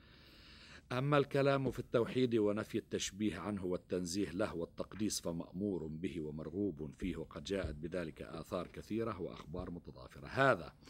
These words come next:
ولم يزل الأئمة عليهم السلام أنفسهم يناظرون في دين الله، فيحتجون على المخالفين، وهذا ما ذكرناه في بداية هذه المحاضرة،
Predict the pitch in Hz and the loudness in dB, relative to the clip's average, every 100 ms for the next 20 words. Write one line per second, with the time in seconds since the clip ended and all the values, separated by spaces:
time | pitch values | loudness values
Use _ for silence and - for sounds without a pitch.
0 | - - - 151 147 151 143 135 131 127 | -16 -8 6 8 10 12 12 10 10 8
1 | 131 123 120 110 113 104 107 - 104 110 | 4 2 4 6 6 4 0 2 4 4
2 | 92 76 - - - - 131 135 117 165 | 2 -2 -10 -20 -20 2 6 6 8 8
3 | - 113 98 92 117 120 117 120 147 143 | 8 4 2 4 6 8 8 8 8 8
4 | 123 120 113 117 110 104 104 92 - - | 4 2 2 4 4 4 4 2 -4 -20
5 | - - 107 110 - 117 104 127 151 123 | -20 -2 2 2 4 4 6 6 8 8
6 | 127 123 120 - 113 110 - 113 98 107 | 8 6 4 4 4 4 2 2 4 4
7 | 107 104 101 95 104 104 95 87 95 87 | 4 2 0 0 0 0 0 -2 -4 -2
8 | 90 92 90 87 87 90 82 80 101 101 | 2 2 2 -2 -2 -4 -4 -4 -4 0
9 | 117 139 | 0 -2